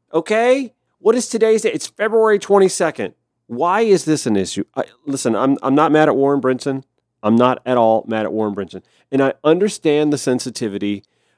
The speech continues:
uh, on his part and for many players on the University of Georgia football team. You have to remember, last year,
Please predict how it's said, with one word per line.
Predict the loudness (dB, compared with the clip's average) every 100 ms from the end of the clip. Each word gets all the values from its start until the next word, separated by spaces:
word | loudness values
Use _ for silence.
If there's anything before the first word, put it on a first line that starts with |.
| _ -8
uh, | -4 -2
on | 2 2 2
his | 0 -4
part | -2 0 0 -2
and | -2 -2 -2 -4
for | -2 -2
many | 0 -2
players | 0 0 2 0
on | -2
the | -2
University | -2 -2 -2 -4
of | -4
Georgia | -8
football | -2 -2 -2 -6
team. | -8 -10 -4
You | -4
have | 0
to | 2
remember, | 4 4 2 0 _ _ _
last | -6 -4 -2 -4 -4 0
year, | 2 2 0